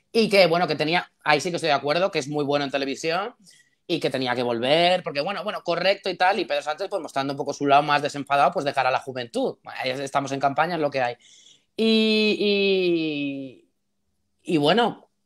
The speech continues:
no lo sé, es como un halo de misterio en torno a su persona, no le hemos vuelto a ver,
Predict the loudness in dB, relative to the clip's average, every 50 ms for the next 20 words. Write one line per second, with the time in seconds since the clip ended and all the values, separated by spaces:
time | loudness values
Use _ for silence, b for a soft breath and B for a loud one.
0 | _ _ _ -4 0 2 2 2 2 2 0 -2 -2 -2 0 0 4 4 4 4
1 | 4 4 2 2 2 2 2 0 0 -2 -2 -4 -4 0 2 2 4 4 2 2
2 | 0 0 0 0 0 0 0 -2 0 0 2 2 0 0 -2 -4 -6 -6 -6 -6
3 | -4 -4 -2 0 2 4 4 4 4 2 0 0 0 0 2 4 2 4 4 6
4 | 8 8 8 6 4